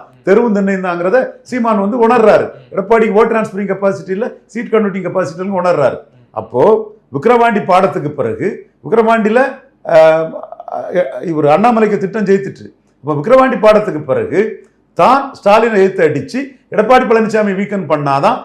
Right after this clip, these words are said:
Speaker 1: அண்ணாமலைக்கு அரசியலுக்கு ஈடு கொடுத்து இவரும் ஜம்ப் பண்ணி போக முடியும்.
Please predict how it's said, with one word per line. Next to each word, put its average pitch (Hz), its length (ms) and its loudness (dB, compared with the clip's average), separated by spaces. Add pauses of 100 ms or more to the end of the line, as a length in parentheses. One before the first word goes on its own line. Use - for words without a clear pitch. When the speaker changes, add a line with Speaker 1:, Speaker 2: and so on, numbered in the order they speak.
(160)
Speaker 1:
அண்ணாமலைக்கு 247 480 0
அரசியலுக்கு 208 560 0 (260)
ஈடு 226 220 -2
கொடுத்து 196 280 -4
இவரும் 233 260 -4
ஜம்ப் 208 160 2
பண்ணி 208 180 0
போக 180 200 0
முடியும். 143 320 -8